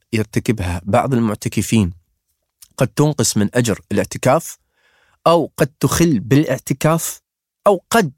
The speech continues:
يتسبب الاعتكاف أحيانا ببعض أنواع من الأذية التي غير موجودة أو موجودة لدى بعض المعتكفين يؤذون فيها غيره.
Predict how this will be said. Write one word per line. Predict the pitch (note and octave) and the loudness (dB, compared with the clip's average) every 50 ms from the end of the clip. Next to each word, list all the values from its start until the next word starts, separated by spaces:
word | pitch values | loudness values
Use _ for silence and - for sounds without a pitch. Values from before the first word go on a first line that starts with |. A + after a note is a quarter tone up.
| - _ - | -14 _ -4
يتسبب | B2+ B2 - C3+ - - D#3 D3 C3 A#2 B2 | -4 -2 -2 -2 0 0 0 0 0 -2 -2
الاعتكاف | A#2+ A#2 A2+ - - - - C3+ B2+ B2+ | 0 0 -2 -2 -4 -4 -2 -2 -2 -2
أحيانا | - - - A#2 A2+ A2+ G#2 G#2 | -6 -10 -6 -4 -2 0 0 -2
ببعض | G2+ A2 G#2 A#2+ C3+ B2+ A#2+ G#2+ - - | -2 -2 0 2 2 2 2 -2 -2 -2
أنواع | A2 G#2+ A2 A#2 A#2+ A#2 - | 0 0 2 2 2 0 0
من | G2 G#2+ A2+ A#2+ B2 A2 F#2 - _ _ _ _ _ _ _ _ - - | 2 2 4 4 4 2 0 -2 _ _ _ _ _ _ _ _ 0 2
الأذية | E3 E3+ - F3 D#3 D#3 F3 F3+ F3+ G3 G3+ F#3+ _ _ _ _ _ _ _ _ _ _ - B2+ | 2 4 4 2 4 4 2 4 4 4 4 2 _ _ _ _ _ _ _ _ _ _ -2 0
التي | B2 A2+ G#2+ A2+ A2+ - - - F#2+ F2+ - _ - | 0 2 2 0 -2 -2 -2 -6 -6 -6 -6 _ -12
غير | F#2 F#2 G2 A#2 C#3 C#3+ A#2+ G2 - _ | -10 -6 -2 2 2 2 2 0 -2 _
موجودة | - - G2 G#2 G#2 G2+ G2 F#2 F#2+ B2+ C#3 D#3 E3 D#3+ F#3 G#3 A3 - _ _ _ _ _ _ _ _ _ _ _ - | -8 -4 -2 0 0 0 -2 0 2 4 4 4 4 4 4 2 0 -2 _ _ _ _ _ _ _ _ _ _ _ 0
أو | A#2+ A#2+ | 2 2
موجودة | A#2 A#2 A#2+ A#2 A2+ C3+ D#3 D3+ A#2+ A2 F#2+ | 4 4 4 4 4 4 4 4 4 2 0
لدى | F#2 G#2 G#2+ A2+ A2 G#2+ | 0 0 2 2 2 2
بعض | A2+ E3+ G3 G3+ G3+ | 4 2 2 2 2
المعتكفين | G3 F#3+ F#3+ F3+ - - F3+ - F3+ E3 - G3 G3 F#3+ F#3 - - | 2 2 2 2 0 0 -2 -2 0 0 2 2 4 4 2 0 0
يؤذون | C3+ A#2+ A2+ B2 C#3 C3+ | 0 0 2 0 0 0
فيها | B2 - B2+ A#2 A#2 A2+ | 0 -2 -2 -2 -2 -2
غيره. | A#2+ B2+ C3 C3 C3 | 0 0 0 -2 -2